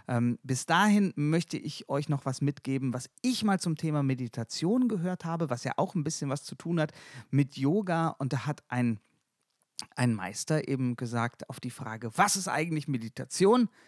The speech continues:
Und er sagt, "Meditation ist Einatmen und Ausatmen." Und tatsächlich, wenn man das mal macht, mal wirklich in dieser Zeit, in der wir mit Content so zugeballert werden.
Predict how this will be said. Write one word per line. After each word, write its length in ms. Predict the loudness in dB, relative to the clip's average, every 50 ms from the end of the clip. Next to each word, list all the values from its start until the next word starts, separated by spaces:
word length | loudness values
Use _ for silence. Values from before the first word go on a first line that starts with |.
| _ _ _ _ _ _ _ -2
Und 60 | 0
er 80 | 0
sagt, 220 | 0 0 -2 -2 -2
"Meditation 840 | -6 -6 -6 -6 -6 -8 -6 -6 -2 2 2 4 4 4 2 -2 -6 _ _ _ _ _ _ _
ist 200 | -20 -20 -20 -20 _ _ _ _
Einatmen 840 | 0 2 2 2 0 0 -2 -2 -4 -4 -4 -4 -4 -2 -4 -4 -6 -10 _ _ _ _ _ _ _ _ _ _ _ _ _ _ _ _ _ _ _ _ _ _ _ _ _ _ _ _
und 180 | 0 0 0 -2 _ _ 0
Ausatmen." 880 | 2 2 2 2 0 -4 -6 -8 -8 -10 -10 _ -14 -12 -12 -12 -14 -16 _ _ _ _ _ _ _ _ _ _ _ _ _ _ _ _ _ _ _ _ _ _ _ _ _ _ _ _ _ _ -2
Und 160 | 0 0 -2 _ _
tatsächlich, 640 | -6 -6 -6 -4 -4 -4 -4 -2 -2 -2 -2 0 2
wenn 80 | 4
man 160 | 4 4 4 4
das 240 | 4 2 2 2
mal 100 | 2 4
macht, 480 | 6 6 4 4 2 -2 -8 -12 -14 -20 _ _ _ _ _ _ _ _ _ _ _
mal 380 | -2 0 2 4 4 4 2 0
wirklich 720 | -4 -8 -4 0 2 2 2 2 0 0 -2 -2 -2 -2 0
in 160 | 0 2 4
dieser 480 | 4 4 4 4 4 4 4 2 0 -4 _ _ -20 -20 -20 -20 -20 -20 -20 -20 -20 -20 _ _ _ _ _ _ _
Zeit, 380 | -4 0 2 4 4 4 4 4
in 80 | 4
der 100 | 4 6
wir 120 | 6 6 6
mit 320 | 4 4 2 -4 -8 -4
Content 580 | 2 4 6 6 6 6 4 4 4 4 4 2
so 220 | 2 2 2 2
zugeballert 1000 | 2 2 2 2 4 4 6 4 2 4 4 4 6 6 8 6 6 4 4 2
werden. 480 | 4 4 4 4 4 4 4 2 2